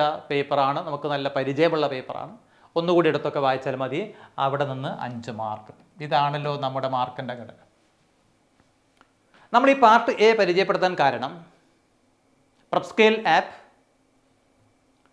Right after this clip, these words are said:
നമ്മൾ എച്ച് എസ് ടി ക്ലാസ്സുകൾ തുടങ്ങിക്കഴിഞ്ഞു വളരെ നേരത്തെ തന്നെ. ഈ ക്ലാസ്സിൻ്റെ കൂടെ തന്നെ നമ്മൾ കോർ സബ്ജക്റ്റ് മാത്രമല്ല, നമ്മൾ തുടക്കം മുതൽ തന്നെ പാർട്ട് എയുടെ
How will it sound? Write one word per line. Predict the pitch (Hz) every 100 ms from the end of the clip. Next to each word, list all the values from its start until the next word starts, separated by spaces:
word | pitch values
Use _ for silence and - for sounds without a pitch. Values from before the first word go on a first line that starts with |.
| _ _ _ _ -
നമ്മൾ | 131 190
എച്ച് | - 220
എസ് | -
ടി | 208 165 - _ _ _ _ _ _ 185
ക്ലാസ്സുകൾ | 175 170 175 170 160 - - - 156
തുടങ്ങിക്കഴിഞ്ഞു | 143 156 170 180 175 180
വളരെ | 175 175 175
നേരത്തെ | 175 180 180
തന്നെ. | 190 220 - _ _ _ _ _ _ _ _ _ _ _ _ _ _ _ _ _ _ _ _ _ _ -
ഈ | 196
ക്ലാസ്സിൻ്റെ | 202 190 226 226
കൂടെ | 190 190
തന്നെ | 185 185
നമ്മൾ | 170 170
കോർ | 180 180
സബ്ജക്റ്റ് | 180 175 180 165
മാത്രമല്ല, | 160 180 180 170 180 175
നമ്മൾ | 170 175 214 226 - - -
തുടക്കം | 190 208 214 - 254 226
മുതൽ | 190 175
തന്നെ | 175 170 175 180 -
പാർട്ട് | 180 180 208 214 - 220 180
എയുടെ | 170 170 170 165